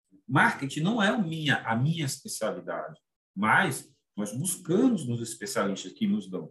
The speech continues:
consultoria e estão conosco diariamente, e aqui eu quero ressaltar o trabalho da Insight Marketing Inteligente, que nos ajuda muito a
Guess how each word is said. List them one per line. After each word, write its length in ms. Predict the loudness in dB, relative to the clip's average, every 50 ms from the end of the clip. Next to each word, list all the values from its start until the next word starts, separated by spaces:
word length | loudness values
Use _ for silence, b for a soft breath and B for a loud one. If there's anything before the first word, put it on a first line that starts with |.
| -16
consultoria 760 | -18 -18 -18 -12 -8 -6 -4 -2 -2 -2 0 0 -2 -2 -2 -2
e 280 | 0 2 2 0 0 -4
estão 400 | -6 -8 -8 -6 -2 0 0 0
conosco 760 | 0 -2 -4 -4 -2 -2 -2 -2 -4 -6 -8 -12 -14 -14 -16 -14
diariamente, 840 | -12 -8 -6 -6 -4 -6 -6 -6 -4 -4 -4 -4 -6 -10 -16 -18 _ _ _ _ _ _ _ _ _ _ _ _ _ _ _ _ _ _ _ _ _ _ _ -4
e 80 | -2
aqui 180 | -2 0 0 0
eu 80 | 0 2
quero 220 | 2 0 0 0
ressaltar 460 | -2 -4 -4 -2 -4 -4 0 0 0
o 80 | 0 0
trabalho 480 | -2 -4 0 0 0 0 0 -2 -8 -14 _ _ _ _ _ _ _ _
da 140 | -2 0 0
Insight 600 | 0 0 -2 2 4 6 6 6 6 2 0 -2
Marketing 520 | -2 0 0 0 0 -2 -6 -12 -12 -12
Inteligente, 760 | -8 -4 -4 -4 -4 -4 -6 -4 -4 -2 -2 -4 -6 -8 -12
que 380 | -8 -4 -2 -2 -2 -4 -8 -18 _ _ _ _ _ _ _ _ 0
nos 240 | 0 2 2 2
ajuda 440 | 2 2 2 2 0 0 2 2 4
muito 560 | 4 4 4 4 4 4 2 0 -2 -4 -2
a 280 | 0 0 0 -2 -4 -8